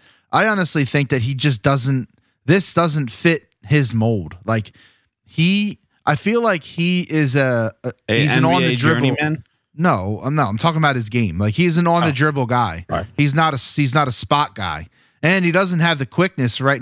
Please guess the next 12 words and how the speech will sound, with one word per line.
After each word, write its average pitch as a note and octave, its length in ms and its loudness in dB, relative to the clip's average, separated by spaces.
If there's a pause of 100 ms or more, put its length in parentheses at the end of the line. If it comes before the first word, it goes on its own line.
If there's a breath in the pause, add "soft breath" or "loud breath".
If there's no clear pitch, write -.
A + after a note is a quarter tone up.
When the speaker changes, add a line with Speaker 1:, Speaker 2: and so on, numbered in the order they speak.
(120)
Speaker 1:
I A#2+ 160 0
don't D3 180 -2
think A2+ 260 -2
to C#3 80 2
get C#3+ 340 -2 (300 soft breath)
to, C3+ 180 2
to D3 200 -2
get D3+ 300 0
from, C3 500 -2
from B2+ 480 0
deep D#3+ 360 2 (600)
to, D#3+ 260 2